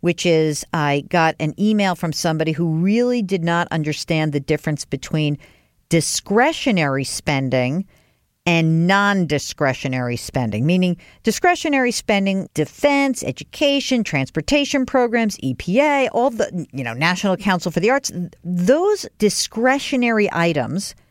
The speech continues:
are determined through the congressional appropriations process. But the other side of government spending, in fact,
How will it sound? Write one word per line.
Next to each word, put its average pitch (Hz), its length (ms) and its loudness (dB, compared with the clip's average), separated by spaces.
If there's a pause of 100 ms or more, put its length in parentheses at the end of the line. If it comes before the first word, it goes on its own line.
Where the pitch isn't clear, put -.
(420)
are 214 80 4
determined 254 540 0
through 233 140 -2
the 202 80 0
congressional 202 760 0
appropriations 160 880 -2
process. - 800 -2 (800)
But 240 120 -2
the 269 260 0
other 392 320 4
side 262 720 2
of 175 180 0
government 214 480 0
spending, 196 440 0
in 180 120 0
fact, 196 240 0